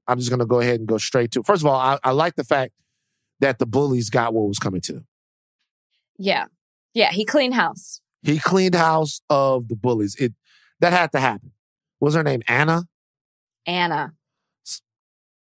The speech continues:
Speaker 1: I don't wanna, Skeletor. Had to get out of here. Had to go back to Snake Mountain. Okay.
Speaker 2: <laughs>
Speaker 1: I, like, I'm, I'm, I'm, I'm glad that he cleaned house. It was, it was good to see. Low weenie rating on this show.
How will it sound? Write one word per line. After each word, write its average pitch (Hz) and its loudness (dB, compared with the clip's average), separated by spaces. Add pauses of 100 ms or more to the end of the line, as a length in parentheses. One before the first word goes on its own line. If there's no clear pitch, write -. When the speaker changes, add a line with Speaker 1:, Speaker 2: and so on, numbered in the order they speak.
(200)
Speaker 1:
I 107 -2
don't 117 2
wanna, 117 0 (160)
Skeletor. - 0 (680)
Had 147 0
to 127 -8
get 117 0
out 101 0
of 82 -12
here. - -20 (140)
Had 139 0
to 147 -2
go 131 2
back 120 0
to - -8
Snake 95 -6
Mountain. 80 -14 (480)
Okay. 107 -2 (240)
Speaker 2:
<laughs> - -6
Speaker 1:
I, 127 4
like, 131 2
I'm, 139 2
I'm, 143 -2
I'm, 135 -2
I'm 139 0
glad 151 2
that 127 -2
he 127 -4
cleaned 113 -6
house. 87 -8
It 113 0
was, 107 -4
it 123 -2
was 107 -2
good 127 2
to 127 -2
see. 85 -2 (500)
Low 190 4
weenie 226 2
rating 127 0
on 113 -2
this 107 -2
show. 131 0